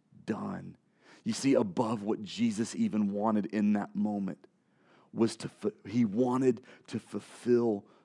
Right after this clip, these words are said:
the will of his Father who sent him. And how did he do that? Through the power of God. The same power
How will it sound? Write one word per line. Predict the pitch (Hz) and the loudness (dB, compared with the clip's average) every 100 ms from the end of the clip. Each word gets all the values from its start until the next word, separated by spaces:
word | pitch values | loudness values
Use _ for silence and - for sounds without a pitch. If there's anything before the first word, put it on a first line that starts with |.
| - | -8
the | 98 | 0
will | 98 92 90 110 110 110 98 - _ - | 2 2 0 2 2 0 -2 -6 _ -10
of | 98 | -8
his | 90 - | -8 -10
Father | - - 98 95 90 90 _ _ _ | -12 -10 -6 -6 -6 -6 _ _ _
who | - 87 | -12 -10
sent | - 90 | -10 -12
him. | - - _ _ _ _ | -14 -20 _ _ _ _
And | - | -12
how | - 123 | -6 -2
did | 127 113 | 0 0
he | |
do | 180 104 92 | 0 0 0
that? | - - _ _ _ _ _ _ _ - | -6 -14 _ _ _ _ _ _ _ -12
Through | 98 | -10
the | - | -10
power | - 98 - 87 | -6 -4 -4 -8
of | - | -10
God. | - - - - _ _ _ _ - - | -12 -12 -18 -20 _ _ _ _ -20 -10
The | 117 | -6
same | - 147 143 135 | -2 4 6 6
power | 127 - 131 131 131 127 110 98 | 4 0 2 4 4 4 4 4